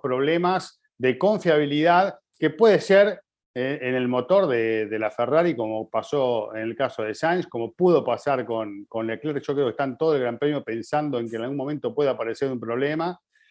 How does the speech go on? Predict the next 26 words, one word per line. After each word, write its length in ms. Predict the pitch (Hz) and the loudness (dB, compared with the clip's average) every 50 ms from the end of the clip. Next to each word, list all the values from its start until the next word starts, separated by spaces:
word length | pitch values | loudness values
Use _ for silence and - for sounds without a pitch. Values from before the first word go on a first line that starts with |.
| _ _ _ _ _ | _ _ _ _ _
Eh, 400 | - 135 135 135 135 143 139 - - | -2 2 2 2 2 0 -2 -6 -6
y, 400 | 143 139 139 139 147 143 - 139 | -4 -2 -2 -2 -2 -2 -2 0
y 60 | 139 | 2
después, 580 | 147 147 147 - 180 196 220 214 220 - - _ _ _ _ _ - | 2 2 2 2 6 6 6 6 4 -2 -10 _ _ _ _ _ -6
en 240 | 135 135 135 139 135 | -4 -2 -2 -4 -4
situaciones 640 | - 156 143 123 156 139 - - 190 208 202 180 180 | -4 -6 0 2 2 0 2 2 0 0 0 -2 -2
que 120 | 170 147 | -2 -2
se 160 | - - 151 | 0 2 2
dan 300 | 156 175 190 202 208 180 | 4 4 4 4 2 0
producto 480 | - 170 156 170 190 190 - - 175 165 | 0 2 4 4 4 2 2 0 0 0
de 380 | 165 170 185 196 208 208 196 _ _ _ _ _ _ _ _ _ - | 0 0 0 0 0 -2 -4 _ _ _ _ _ _ _ _ _ -6
incidentes 1080 | 160 165 156 147 - - 185 190 208 220 220 220 190 196 220 226 208 220 - - _ _ _ _ _ _ _ _ | -4 -4 -4 -4 -2 0 4 6 6 6 6 4 4 6 6 6 6 2 -4 -12 _ _ _ _ _ _ _ _
que 100 | - 170 | -4 -4
hasta 220 | 147 - 185 175 | 0 2 0 2
podíamos 440 | - 180 185 214 226 226 202 165 - | 2 2 2 2 2 2 2 0 0
llegar 240 | - 165 180 185 185 | 0 2 2 4 2
a 60 | 170 | 2
llamar 340 | - - - 160 170 170 170 | 0 0 0 0 2 2 4
leves, 480 | 185 214 214 175 147 135 127 - - _ | 6 6 6 6 4 2 2 -2 -6 _
¿no? 380 | - 160 185 220 233 214 - - _ _ _ _ _ _ _ _ _ _ | -4 0 0 0 0 -2 -6 -16 _ _ _ _ _ _ _ _ _ _
Por 160 | - 147 143 | 0 2 4
lo 80 | 151 | 4
de 160 | 147 151 156 151 | 4 4 4 2
Checo 640 | 151 - 208 214 208 202 208 220 220 214 - - _ _ _ _ | 4 4 4 4 4 4 2 2 2 0 -4 -12 _ _ _ _
con 180 | - 143 147 | -4 -4 -2
Russell, 520 | 143 156 180 185 180 - - 214 226 226 | 0 0 0 0 0 0 0 0 0 0